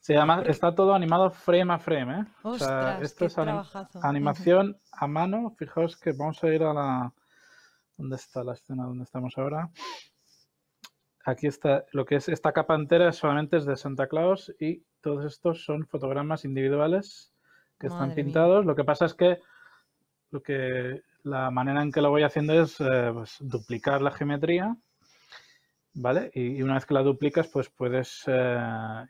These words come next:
Speaker 1: ir aquí e ir alterando esa geometría, ¿no? Coger, por ejemplo, si quiero coger esta pierna y ponerla en otra posición, ¿vale?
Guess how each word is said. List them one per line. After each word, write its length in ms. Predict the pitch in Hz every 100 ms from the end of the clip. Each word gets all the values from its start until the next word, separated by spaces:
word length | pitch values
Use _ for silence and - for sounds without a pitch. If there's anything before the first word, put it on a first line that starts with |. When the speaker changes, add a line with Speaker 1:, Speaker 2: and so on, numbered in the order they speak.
| _
Speaker 1:
ir 160 | 131 131
aquí 260 | 135 -
e 260 | 165 180 131 120 123
ir 140 | 123 - _ _ - - - -
alterando 680 | 131 123 127 120 127 127 127
esa 400 | - 127 120 117
geometría, 540 | - 123 120 120 117
¿no? 60 | 139
Coger, 460 | - 123 - 120 123
por 160 | 120 113
ejemplo, 240 | 123 123
si 140 | -
quiero 240 | 117 123 120
coger 400 | 131 - 131 127
esta 220 | 123 127
pierna 440 | 143 147 147 151
y 40 | 139
ponerla 340 | 123 123 127
en 80 | 127
otra 220 | 127 131
posición, 560 | 127 131 135 160 170 190 _ _ _ _ _ _ _ _ _ - _ _ _ _ _
¿vale? 260 | 135 135